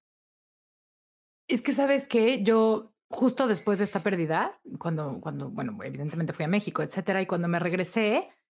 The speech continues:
según yo venía entera y, y tuve lo que se llama un, un ruel-, un duelo retrasado o tardío.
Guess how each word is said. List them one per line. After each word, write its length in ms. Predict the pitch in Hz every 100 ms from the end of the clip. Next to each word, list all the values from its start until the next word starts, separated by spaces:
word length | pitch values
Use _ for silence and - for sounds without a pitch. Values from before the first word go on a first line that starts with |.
| _ _
según 300 | - 220 262
yo 120 | 254
venía 180 | 226 208
entera 560 | 202 208 202 147 202 480 -
y, 280 | 175 165 _ _
y 220 | 190 165 _ _ -
tuve 240 | 262 220
lo 160 | 214 156
que 100 | 160
se 120 | 165
llama 420 | 160 165 165 165
un, 380 | 170 170 175 170
un 120 | - 170
ruel-, 300 | 170 160 -
un 220 | 185 175
duelo 560 | 185 180 175 175 165 _ -
retrasado 800 | 170 151 151 143 175 156 - - _
o 120 | 160
tardío. 520 | - 147 170 143 -